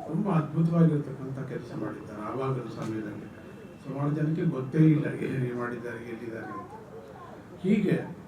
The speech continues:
ಈ ಹನುಮಾನ್ ಚಾಲೀಸ ಕಾಶಿನಲ್ಲಿ ಹೋಗಿರ್ತಕ್ಕಂಥ ಪ್ರತಿಯೊಬ್ಬರು ಕೂಡ ಆ ಹನುಮಂತನ ದೇವಸ್ಥಾನಕ್ಕೆ ಹೋಗ್ತಾರೆ. ಅಲ್ಲಿ ಒಂದು ಪ್ರಾಣವನ್ನ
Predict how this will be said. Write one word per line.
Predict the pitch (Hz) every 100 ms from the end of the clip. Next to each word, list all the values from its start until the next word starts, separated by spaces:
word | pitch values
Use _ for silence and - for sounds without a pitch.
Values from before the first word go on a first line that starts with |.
| - - - 170
ಈ | 226 208
ಹನುಮಾನ್ | 165 151 170 170 165
ಚಾಲೀಸ | 143 131 131 - - - - - - - -
ಕಾಶಿನಲ್ಲಿ | 151 160 170 208 175 151 160 131 - - - - - -
ಹೋಗಿರ್ತಕ್ಕಂಥ | 151 160 165 160 160 147 139 -
ಪ್ರತಿಯೊಬ್ಬರು | 139 - 185 151 147 180 196
ಕೂಡ | 143 120 - - - - - - 135
ಆ |
ಹನುಮಂತನ | 131 143 160 170 165
ದೇವಸ್ಥಾನಕ್ಕೆ | 151 131 131 131 - 123 120 - 117 110 - - - 143
ಹೋಗ್ತಾರೆ. | 139 - 120 - - - - - -
ಅಲ್ಲಿ | 127 120
ಒಂದು | 123
ಪ್ರಾಣವನ್ನ | 113 - - 151 156 180 196 175 165 170